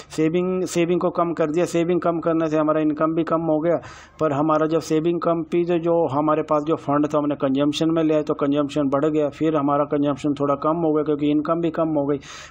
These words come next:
पर हमारा जो trend line चल रहा था वो उससे ज़्यादा ही है क्योंकि हम गोल्डन state पे पहुंच गए हैं। ओके, तो investment भी कम हो गया। तो यहाँ तक आपको समझ आ गया,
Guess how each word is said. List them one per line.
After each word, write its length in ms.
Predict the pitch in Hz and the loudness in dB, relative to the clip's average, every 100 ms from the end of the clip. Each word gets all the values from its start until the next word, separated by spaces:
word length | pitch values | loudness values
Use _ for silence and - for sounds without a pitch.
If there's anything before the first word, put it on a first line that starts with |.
| - | -2
पर 100 | 165 | 0
हमारा 240 | 170 170 175 | 2 2 2
जो 60 | 170 | -2
trend 240 | - 165 185 | 0 0 2
line 240 | 185 180 | 2 0
चल 200 | 160 160 | 0 0
रहा 140 | 147 147 | 2 0
था 120 | 175 | 0
वो 200 | 175 196 | 0 0
उससे 320 | 170 - 175 196 | -2 -2 -2 -2
ज़्यादा 380 | 143 135 135 | 0 0 2
ही 160 | 135 120 | 0 0
है 80 | 113 | -2
क्योंकि 260 | 156 151 | -2 -2
हम 180 | 165 165 | 0 0
गोल्डन 280 | 156 151 143 156 202 - - - - - - - - - - - | 0 2 2 0 -2 -8 -20 -20 -20 -20 -20 -20 -20 -20 -20 -12
state 380 | 143 - 160 156 | -8 -2 0 0
पे 140 | 156 180 | 0 -2
पहुंच 320 | 165 127 117 - | -2 -4 -4 -8
गए 60 | |
हैं। 140 | 104 107 - | -10 -10 -4
ओके, 220 | 156 185 | -2 0
तो 320 | 143 - - 147 | -4 -6 -6 -2
investment 600 | 147 156 160 - 175 160 | 2 2 0 0 -2 0
भी 80 | 175 | 0
कम 180 | 175 160 | 0 0
हो 140 | 156 | 0
गया। 100 | 147 | 0
तो 100 | 143 | 0
यहाँ 200 | 151 160 | 2 2
तक 200 | 156 160 | 0 0
आपको 220 | 160 151 | 0 0
समझ 320 | 156 160 156 151 | -2 0 2 2
आ 100 | 147 | 2
गया, 180 | 151 | 0